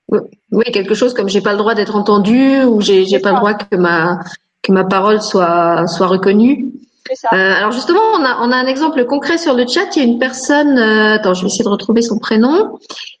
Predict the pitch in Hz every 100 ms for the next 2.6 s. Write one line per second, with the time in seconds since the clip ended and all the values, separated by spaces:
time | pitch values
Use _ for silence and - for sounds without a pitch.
0 | - 226 - 247 294 226 233 277 311 294
1 | 208 196 254 247 262 294 330 330 208 220
2 | 220 220 196 - 262 330